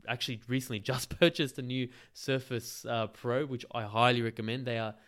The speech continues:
the bee's knees. Honestly, they're better than Macs. And if you wanna challenge me on it, let's have a Twitter war. No problem at all. I've had Macs for ten years. Um, I've got the Surface Pro, and this one's pretty good, but it's still not a videographer's sort of,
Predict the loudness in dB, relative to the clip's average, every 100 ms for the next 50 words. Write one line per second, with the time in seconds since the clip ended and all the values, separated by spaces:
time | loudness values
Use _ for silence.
0 | _ -20 -4 0 0 0 -2 0 -2 -6
1 | -14 -20 -2 0 0 -2 -4 2 0 4
2 | 2 2 0 0 -2 -6 -6 -6 -4 -4
3 | -4 -2 -2 -2 -2 -4 -4 -8 -20 -12
4 | -6 -2 -2 0 -2 0 0 0 0 2
5 | 4 4 2 2 0 -4 -14 -12 -4 0
6 | 2 0 -4 -6 -8 -6 -4 -4 -6 -10
7 | -20 -8 -4 0 2 4 2 0 0 0
8 | 0 -2 4 4 4 -2 -4 -6 0 2
9 | 2 2 0 0 -2 -6 -8 -8 -6 -6
10 | 0 4 4 4 0 -2 -2 0 2 2
11 | 2 -2 -8 -16 -4 -2 2 2 2 -2
12 | -2 -2 -2 -6 -4 -2 -2 -4